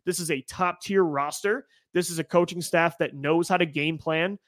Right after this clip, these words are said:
regardless of who they're playing with what kind of personnel they have. And I trust that they can get a win on Saturday. Am I predicting it? No. But I think, uh, there's a really good chance that Minshew Mania could take over Jerry World. And what an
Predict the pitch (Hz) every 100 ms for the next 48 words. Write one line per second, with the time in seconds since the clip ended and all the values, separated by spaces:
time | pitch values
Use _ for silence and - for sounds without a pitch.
0 | _ _ 147 151 151 147 175 165 165 -
1 | 160 139 156 165 147 143 160 143 160 160
2 | 143 156 151 151 143 - 156 - 147 135
3 | 139 160 127 131 165 _ _ _ - 165
4 | 226 233 233 247 220 214 202 220 190 240
5 | 254 165 156 123 117 120 117 165 165 -
6 | 160 - 233 247 262 - - 156 165 196
7 | 277 - _ _ _ 185 - 175 196 -
8 | 208 185 175 165 156 156 175 165 175 208
9 | 190 185 170 196 - 131 123 160 - 151
10 | 165 175 123 113 - - 160 151 160 151
11 | 151 147 135 151 139 123 131 135 123 _
12 | _ 180 220